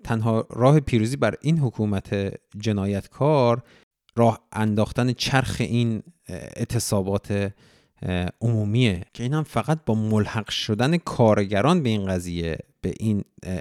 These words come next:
اعتراضات و اعتصابات و جنبش می‌تونه اتفاق بیفته. انقلابی که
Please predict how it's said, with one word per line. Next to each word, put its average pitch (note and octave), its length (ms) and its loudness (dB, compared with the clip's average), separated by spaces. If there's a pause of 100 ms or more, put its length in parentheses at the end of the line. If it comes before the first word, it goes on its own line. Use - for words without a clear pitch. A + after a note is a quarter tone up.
(100)
اعتراضات F#2 800 -4
و - 20 -2
اعتصابات E2+ 680 -4
و - 20 -4
جنبش E2 560 -4 (320)
می‌تونه F#2+ 300 -2
اتفاق - 520 -8
بیفته. - 440 -14 (400)
انقلابی A#2+ 520 4
که A#2+ 180 0